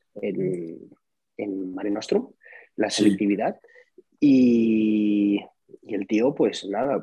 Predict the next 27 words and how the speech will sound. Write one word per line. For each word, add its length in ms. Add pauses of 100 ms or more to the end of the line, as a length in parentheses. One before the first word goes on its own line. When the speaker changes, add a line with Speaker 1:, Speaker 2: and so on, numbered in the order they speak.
(120)
Speaker 1:
pues 140
se 80
la 200
tomaba 200
los 120
entrenos, 600
eh, 200
si 140
hacía 220
falta, 500 (400)
eh, 180
se 120
entrenaban 440
dos 160
días 200
a 40
la 80
semana 340
y 80
el 160
tío, 540
mm, 420
no, 400
no 160
paraba, 400
¿eh? 120
Y, 420